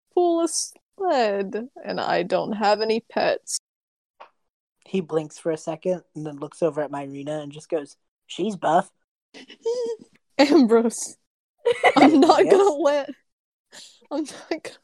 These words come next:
Speaker 1: let my aunt pull a sled for me.
Speaker 2: But she's a warrior, and it's
Speaker 1: You
Speaker 2: desperate times.
Speaker 1: It's snowing. Sh-, you don't,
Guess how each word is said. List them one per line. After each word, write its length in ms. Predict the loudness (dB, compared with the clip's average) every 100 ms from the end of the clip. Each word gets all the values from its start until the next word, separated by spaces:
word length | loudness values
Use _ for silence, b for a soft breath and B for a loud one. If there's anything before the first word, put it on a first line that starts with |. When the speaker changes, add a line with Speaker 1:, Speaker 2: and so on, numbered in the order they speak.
| -2
Speaker 1:
let 200 | -2 -2
my 160 | -2 -6
aunt 400 | -4 -6 -6 -8 _ _ b b b b _ _ _ _ _ _ -2
pull 460 | 0 2 0 -4 _ _ _ _ _ _ _ _ _ _ _ _ b b b 0
a 80 | 0
sled 440 | 2 4 4 4 0
for 120 | -10
me. 320 | -10 -10 -12 -14 _ _ b b -20 -6
Speaker 2:
But 120 | -4
she's 280 | 0 0 4
a 80 | 4
warrior, 720 | 2 0 2 2 -6 -20 -20 -12
and 120 | -8
it's 140 | 0
Speaker 1:
You 260 | 6 8 6
Speaker 2:
desperate 240 | 2 -4
times. 720 | 2 4 6 2 -4 -14 -20 _ b _ _ _ _
Speaker 1:
It's 200 | -8 -6
snowing. 880 | -8 -4 0 4 4 2 -4 -10 -16 _ _ -16
Sh-, 200 | -12 -12 -16 _ _ _ _ _ _ -6
you 240 | 0 2
don't, 300 | 2 0